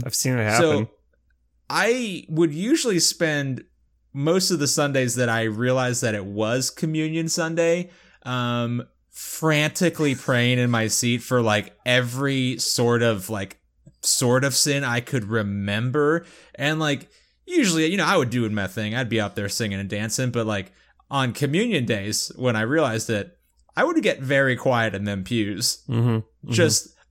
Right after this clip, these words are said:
Speaker 2: on the off chance that, and, like, there were times, like, I wouldn't drink the, the good juice because I just would look at my mom and was like,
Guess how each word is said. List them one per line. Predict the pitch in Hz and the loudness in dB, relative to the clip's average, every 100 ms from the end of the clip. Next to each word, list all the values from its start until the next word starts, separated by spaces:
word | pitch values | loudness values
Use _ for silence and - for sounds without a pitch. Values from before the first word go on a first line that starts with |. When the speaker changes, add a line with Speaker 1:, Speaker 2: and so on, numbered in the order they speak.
| - | -4
Speaker 2:
on | 190 214 | 0 2
the | 185 | 0
off | - 139 131 | 0 -2 -2
chance | - 143 123 107 - | -4 -2 -2 -2 -4
that, | 113 101 101 _ _ _ _ _ _ - | -4 -4 -8 _ _ _ _ _ _ -4
and, | 233 | -2
like, | 233 | -2
there | 196 311 | 0 0
were | 320 | 0
times, | 226 247 208 | 0 0 0
like, | 151 - - | -2 -6 -2
I | 156 | 0
wouldn't | 156 110 139 151 127 - - | 0 2 2 4 2 -6 -12
drink | 117 135 131 | -2 -2 0
the, | 123 98 - | -4 -8 -6
the | 123 | -2
good | 120 107 | 0 -2
juice | 123 135 113 - | -4 -2 -2 -4
because | - 131 123 143 123 117 113 - - _ _ | -4 -6 -4 -2 0 0 -2 -4 -6 _ _
I | - 123 | -4 -2
just | 135 123 | -2 -4
would | 101 123 113 | -4 -4 -2
look | 120 120 | -2 -2
at | 120 | -2
my | |
mom | 110 120 | 0 0
and | 120 | 0
was | 117 | -2
like, | 113 | -6